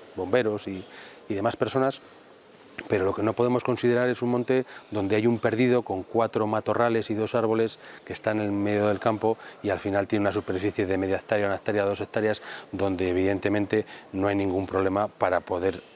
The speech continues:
sofocarlo, incluso controlarlo. La mayoría de las veces los incendios los controlamos los agricultores,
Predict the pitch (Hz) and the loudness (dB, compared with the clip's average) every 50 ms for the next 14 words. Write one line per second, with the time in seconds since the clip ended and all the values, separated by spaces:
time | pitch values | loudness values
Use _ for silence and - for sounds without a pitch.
0 | - - - - - - - 92 - - - - 117 104 101 107 113 123 - - | -20 -20 -20 -12 -8 -4 -4 -2 -2 -2 2 4 4 4 6 4 2 2 -2 -6
1 | - - - - - 101 90 - - 95 - 90 87 87 87 - 92 95 101 98 | -16 -20 -20 -12 -10 -10 -8 -6 -6 -8 -8 -6 -6 -6 -6 -2 2 2 2 2
2 | 92 85 - - - - - 101 107 120 127 139 151 156 156 147 123 131 147 - | 2 -2 -6 -10 -12 -6 -2 0 2 2 2 4 4 4 2 2 2 0 -2 0
3 | - 156 139 139 123 110 113 101 123 123 127 135 127 127 113 - 110 95 - 95 | 0 0 0 0 -2 -2 -2 -2 0 0 0 0 0 0 -2 -2 -4 -4 -2 0
4 | 98 107 113 123 120 113 101 104 92 90 98 90 85 - 135 113 90 76 - - | 0 2 2 2 0 0 -2 -2 -4 -4 -6 -4 -2 0 0 0 0 -2 -6 -10